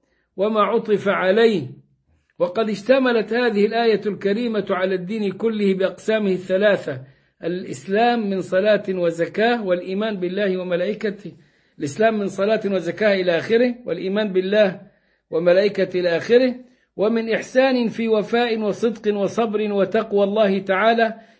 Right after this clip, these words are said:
إذ هي مراقبة الله سرا وعلنا. وقد ظهرت نتيجة عظم هذه الأخلاق في الرحمة العامة الشاملة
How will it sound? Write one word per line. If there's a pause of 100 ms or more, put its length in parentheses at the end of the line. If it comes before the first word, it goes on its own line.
(100)
إذ
هي
مراقبة
الله
سرا
وعلنا. (320)
وقد
ظهرت
نتيجة (480)
عظم
هذه
الأخلاق
في
الرحمة
العامة
الشاملة